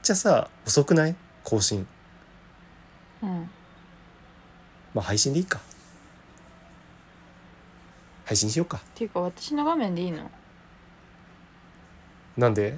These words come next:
Speaker 1: 私の画面の方がいい理由ある？
Speaker 2: あ、怖っ。怒ってる、急に。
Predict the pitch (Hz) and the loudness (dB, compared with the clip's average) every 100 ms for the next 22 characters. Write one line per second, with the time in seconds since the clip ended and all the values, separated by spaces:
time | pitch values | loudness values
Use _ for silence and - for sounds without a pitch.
0 | - 120 151 143 151 143 123 104 101 107 | -4 0 4 4 6 6 4 0 0 0
1 | 117 104 110 110 113 117 95 101 - - | 0 0 0 4 6 6 4 -4 -12 -20
2 | - 214 - 208 202 - 196 214 185 175 | -8 -6 -4 -2 -2 -4 -8 -8 -6 -8
3 | 175 - 175 170 | -10 -10 -8 -10